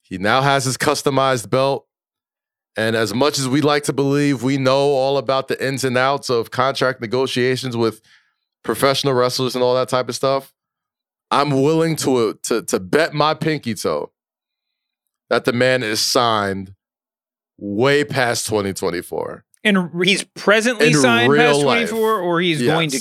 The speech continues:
Speaker 2: ca-, stay there past
Speaker 1: I
Speaker 2: twenty-four?
Speaker 1: think he is currently signed. I think if I, uh, this is my hot take right here. I
Speaker 2: Yeah,
Speaker 1: don't
Speaker 2: I think
Speaker 1: believe, I don't believe for a second he's ever gonna go to W W E. I think
Speaker 2: Here's
Speaker 1: he
Speaker 2: the
Speaker 1: knows
Speaker 2: thing, though.
Speaker 1: ex-
Speaker 2: He undeniably dreamed of going to W W E as a child or whatever,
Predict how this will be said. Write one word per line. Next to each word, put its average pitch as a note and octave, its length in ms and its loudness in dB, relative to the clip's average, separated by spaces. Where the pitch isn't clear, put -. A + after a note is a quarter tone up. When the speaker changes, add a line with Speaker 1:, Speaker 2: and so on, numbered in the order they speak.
Speaker 2:
ca-, D3+ 140 -4
stay D3 300 0
there F2 240 -4
past E2+ 340 -10
Speaker 1:
I A#2 40 4
Speaker 2:
twenty-four? C3+ 100 2
Speaker 1:
think D3 160 0
he D#3 140 2
is C#3+ 140 0
currently D3 720 0
signed. F2 560 -2
I G2 80 0
think C3 300 -2
if A#2 120 -2
I, A#2+ 260 2
uh, F#2 240 -2
this B2 180 -4
is B2 40 -4
my C3+ 180 2
hot A#2+ 260 -2
take A#2+ 180 -4
right G#2 160 0
here. F2 120 -2
I - 120 -2
Speaker 2:
Yeah, D3 80 4
Speaker 1:
don't C3 80 4
Speaker 2:
I A#2 60 0
think B2+ 160 0
Speaker 1:
believe, B2+ 320 0
I D3 100 4
don't F#3+ 160 2
believe F#3 280 2
for F3 200 2
a - 20 -2
second D#3 680 0
he's C3+ 220 0
ever B2 300 0
gonna A#2 220 0
go G#2+ 160 0
to A2 120 -6
W G2 320 -2
W F2 440 -4
E. G1+ 120 -10
I G2+ 120 2
think C3 220 0
Speaker 2:
Here's - 100 4
Speaker 1:
he - 60 4
Speaker 2:
the - 60 6
Speaker 1:
knows B3 100 6
Speaker 2:
thing, A3 100 0
though. C#3+ 120 2
Speaker 1:
ex- - 200 -6
Speaker 2:
He A#3+ 180 0
undeniably B3+ 680 -2
dreamed E3+ 520 0
of C#3+ 120 0
going C3 280 0
to B2+ 80 -4
W A#2+ 340 0
W A2+ 260 -2
E A2+ 240 0
as B2+ 220 0
a B2 80 -4
child A2 500 -2
or G#2+ 140 -4
whatever, F2+ 320 -8